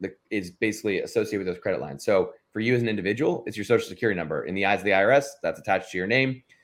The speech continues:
In the eyes of the I R S, under business credit, it's attached to the business. Now, we've all gone through an application for stuff, and you do have to, like, sign something, right? So even if you're a small business owner and it's under a business,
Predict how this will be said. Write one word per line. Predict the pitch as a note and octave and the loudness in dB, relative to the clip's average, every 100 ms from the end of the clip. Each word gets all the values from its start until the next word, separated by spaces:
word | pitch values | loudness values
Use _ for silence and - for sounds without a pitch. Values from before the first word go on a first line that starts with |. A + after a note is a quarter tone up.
| _ - | _ -6
In | |
the | A2+ | 0
eyes | A2+ G#2+ | 2 2
of | G2 | 0
the | G2+ | 0
I | F#2+ | 2
R | G2+ | 4
S, | A2 - - | 2 0 -8
under | F#2+ F2+ | -8 -4
business | D3+ D3 - | -2 -2 -2
credit, | G#2 G2+ | 0 0
it's | - | -2
attached | - F#2+ - | -2 -2 -2
to | F#2 | -10
the | |
business. | F2 F#2 - - - _ _ _ | -4 -4 -6 -18 -20 _ _ _
Now, | B2+ C#3 F#2 D2 - _ _ _ _ _ _ _ | 2 2 2 -4 -14 _ _ _ _ _ _ _
we've | - A#2+ | -4 4
all | A2+ A2 | 6 6
gone | - A2 G#2 | 4 0 0
through | A2 G#2+ | 0 0
an | G2 | 0
application | F#2 F#2 A#2 A2+ A2+ G2+ | -2 -2 -2 -2 -4 -6
for | G2+ | -2
stuff, | G#2+ G#2 - - _ - | 2 2 0 -14 _ -6
and | G#2 | -4
you | G#2+ A2 F2+ | -2 -4 -4
do | A2+ | -4
have | A2 G2+ | -2 -2
to, | G2 | -2
like, | F2 | -2
sign | - C3+ | -2 -2
something, | B2 E2 E2+ | -4 -6 -2
right? | F2+ - | -2 -2
So | - G#2 | -2 -2
even | C#3 E3 | 0 0
if | C#3+ | 2
you're | B2+ | 2
a | G#2 | 2
small | A#2 F#2+ | 0 0
business | G2 G2+ G#2+ | -2 -4 -2
owner | B2+ C3+ C#3+ - _ - | 0 0 -2 -6 _ -8
and | G#2 | -8
it's | - - | -6 -2
under | A2+ A#2+ A#2+ | 0 4 6
a | G2+ | 6
business, | G#2 G#2+ A#2 | 2 0 -2